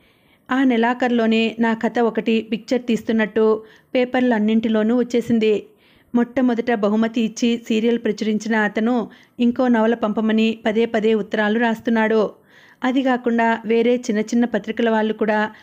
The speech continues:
నా అడ్రస్ వెతుక్కుంటూ వచ్చి కథలు ఇమ్మని అడుగుతున్నారు.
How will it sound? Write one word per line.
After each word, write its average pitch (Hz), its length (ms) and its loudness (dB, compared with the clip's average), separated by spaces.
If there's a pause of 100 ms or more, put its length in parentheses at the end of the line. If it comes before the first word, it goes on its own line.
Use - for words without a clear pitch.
(240)
నా 247 160 2
అడ్రస్ 226 380 -2
వెతుక్కుంటూ 226 540 -2
వచ్చి 214 480 0
కథలు 233 260 0
ఇమ్మని 214 320 0
అడుగుతున్నారు. 220 680 0